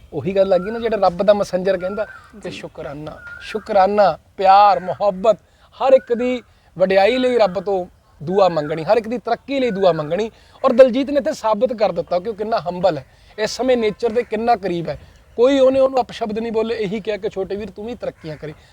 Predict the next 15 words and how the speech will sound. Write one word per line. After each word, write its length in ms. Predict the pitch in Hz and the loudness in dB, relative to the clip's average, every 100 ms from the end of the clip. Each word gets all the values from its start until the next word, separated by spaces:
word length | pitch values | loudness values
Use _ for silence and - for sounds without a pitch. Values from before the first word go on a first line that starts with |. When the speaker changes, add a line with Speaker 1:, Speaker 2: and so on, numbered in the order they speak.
| _ _ _ 175 | _ _ _ -10
Speaker 1:
ਨਸੀਬ 300 | 180 240 208 | -6 -4 -2
ਹੋਰ 100 | 208 | -2
ਚਾਹੁੰਦਾ 300 | 196 185 233 | 0 -2 -2
ਵੀ 140 | 226 | -6
ਕੀ 160 | 180 170 | -12 -12
ਹੈ? 40 | 185 | -8
ਇਹੀ 220 | 170 220 | -6 -4
ਚਾਹੁੰਦਾ 300 | 202 190 202 | -2 0 -2
ਨਾ 60 | |
ਕਿ 100 | 240 | -2
ਦਲਜੀਤ 400 | 220 196 185 202 | -6 -4 -4 -6
ਕਰਕੇ 240 | - 180 196 | -6 -8 -4
ਲਾਈਮਲਾਈਟ 440 | 170 160 165 156 | -2 -2 -2 -6
ਵਿੱਚ 200 | 156 143 | -8 -10
ਆਵੇ। 180 | 139 147 | -12 -12